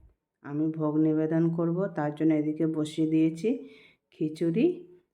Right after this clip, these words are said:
আর পাঁচ রকমের ভাজা আর আমসত্ত্ব দিয়ে, খেজুর দিয়ে আর টমেটো দিয়ে চাটনি। এই হলো আমার প্রভুর সেবা। এই যে বন্ধুরা, আমার হয়ে গেছে, সব রেডি হয়ে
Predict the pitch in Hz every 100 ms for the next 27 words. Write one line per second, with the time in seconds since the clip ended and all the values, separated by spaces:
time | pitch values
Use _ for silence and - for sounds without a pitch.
0 | _ 143 170 170 156 143 - 165 165 170
1 | 170 165 160 151 180 302 - - _ _
2 | _ _ _ _ - 180 226 339 - _
3 | _ _ _ _ _ _ 165 156 160 165
4 | 165 165 165 165 175 240 - 170 160 160
5 | 156 160 180 196 180 180 - _ _ -
6 | 147 151 160 160 214 254 170 151 139 139
7 | 135 - - _ _ _ 156 151 160 175
8 | 165 160 208 269 - _ _ _ _ _
9 | 165 160 160 214 - 156 143 131 135 -
10 | - 165 165 165 220 214 165 151 160 165
11 | 214 269 - - _ - 156 160 156 156
12 | 156 160 165 165 - 262 302 - _ _
13 | _ _ _ _ _ _ _ 175 165 165
14 | 160 165 170 170 170